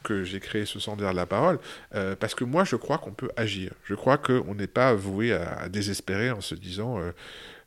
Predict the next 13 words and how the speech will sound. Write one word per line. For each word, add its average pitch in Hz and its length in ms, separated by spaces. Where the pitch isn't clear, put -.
euh, « - 140
c'est - 240
un 95 40
monde 110 200
de 101 100
solitude 107 500
juxtaposée, 98 800
où 107 120
chacun 95 280
est 95 60
dans 92 120
son 101 200
silo, 107 440